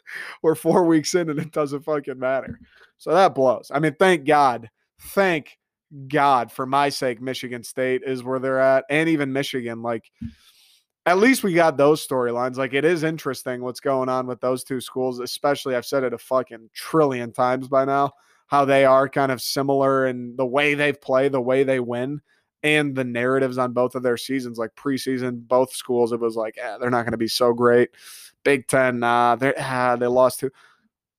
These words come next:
and here we are. Here we are. They both, why not win the Big Ten? So, thank God we have them.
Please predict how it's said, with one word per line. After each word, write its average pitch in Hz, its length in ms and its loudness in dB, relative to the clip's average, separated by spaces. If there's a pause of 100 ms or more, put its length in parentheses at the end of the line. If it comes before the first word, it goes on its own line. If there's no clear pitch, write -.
(140)
and 135 160 -2
here 143 180 2
we 131 180 4
are. 131 300 4 (100)
Here 147 140 4
we 139 120 4
are. 143 120 6
They 127 140 2
both, 139 420 0
why 127 220 0
not 127 280 -4
win 113 140 -12
the 113 60 -16
Big 110 240 -10
Ten? 110 300 -16
So, 110 320 -8 (840)
thank 165 200 4
God 147 260 4
we 139 80 0
have 123 200 -4
them. 117 320 -8